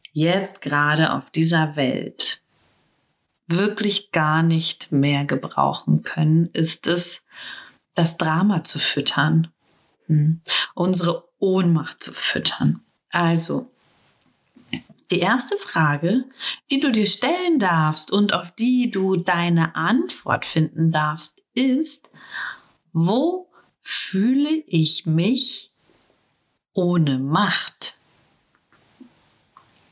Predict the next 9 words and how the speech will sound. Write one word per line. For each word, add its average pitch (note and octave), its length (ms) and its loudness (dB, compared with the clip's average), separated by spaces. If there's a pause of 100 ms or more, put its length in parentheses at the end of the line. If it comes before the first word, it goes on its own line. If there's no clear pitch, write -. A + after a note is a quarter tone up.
(960)
Wo G#3+ 560 0
fühle F#3+ 580 0
ich E3+ 180 0
mich E3 460 0 (400)
jetzt D3 800 0
gerade? C#3+ 640 0
In D3 320 0
welchen G3+ 480 0
Gewohnheiten, F#3 1300 0